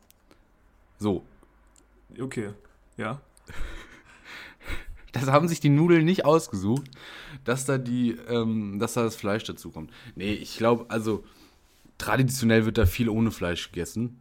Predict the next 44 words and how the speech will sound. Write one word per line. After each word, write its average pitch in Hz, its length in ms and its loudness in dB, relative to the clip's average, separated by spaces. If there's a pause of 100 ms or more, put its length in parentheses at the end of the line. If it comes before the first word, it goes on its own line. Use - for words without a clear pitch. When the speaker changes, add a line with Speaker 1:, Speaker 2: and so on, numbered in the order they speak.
(100)
Speaker 1:
die 98 100 0
Nudeln. 117 460 2 (140)
Und 117 120 4
deswegen 113 380 2
war 104 140 0
ich, 107 200 -6
äh, 107 160 0
einfach 104 380 -6
ganz 107 280 -4
klassisch 107 360 -2
mit 101 100 0
einem 95 300 -2
schnellen 107 320 -2
Pesto 104 480 -2
an 95 100 -4
der 85 140 -4
Hand. 113 240 -2 (1120)
Ähm, 98 340 0
Speaker 2:
Oh. 123 520 0 (760)
Speaker 1:
weil 101 320 6
das 107 200 0
ging 113 100 -2
jetzt 117 180 0
auch 104 120 -2
am 92 120 -2
schnellsten. 110 380 -4
Es 95 140 -8
war 104 100 0
schon, 101 460 -2
ich, 98 240 -10
es 98 100 -10
war 110 140 0
schon 104 160 -2
Viertel 120 200 0
nach 92 140 -4
zwölf. 113 320 2
Ich 107 120 -4
hab 113 120 -2
schon 98 360 -4 (100)
das - 180 -12
Klingeln 123 340 2
des 98 120 -6
Telefons 113 480 -4
gehört 113 360 2